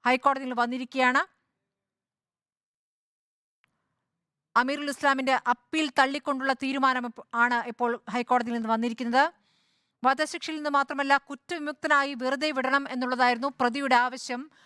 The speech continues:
ആ ആവശ്യമാണ് ഇപ്പോൾ ഹൈക്കോടതി തള്ളിയിരിക്കുന്നത്. കൊലപാതകം, ബലാത്സംഗം,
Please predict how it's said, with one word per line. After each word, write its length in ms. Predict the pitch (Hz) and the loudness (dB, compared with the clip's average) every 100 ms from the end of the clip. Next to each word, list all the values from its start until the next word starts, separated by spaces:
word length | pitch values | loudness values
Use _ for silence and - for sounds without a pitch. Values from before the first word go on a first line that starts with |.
| _ | _
ആ 180 | 247 254 | 2 4
ആവശ്യമാണ് 540 | 285 311 330 269 254 | 2 -2 -4 -2 0
ഇപ്പോൾ 380 | 247 240 233 240 | 0 -2 0 0
ഹൈക്കോടതി 520 | 214 240 240 262 240 233 | 2 0 2 0 0 0
തള്ളിയിരിക്കുന്നത്. 720 | 240 240 262 240 254 247 269 349 _ _ _ _ _ _ _ _ _ - | 0 2 -2 -4 -4 2 2 2 _ _ _ _ _ _ _ _ _ 0
കൊലപാതകം, 680 | 254 254 277 269 277 311 339 | 2 4 2 2 -4 -4 -8
ബലാത്സംഗം, 840 | 202 220 254 277 285 294 277 294 | -8 0 4 2 0 -8 -6 -6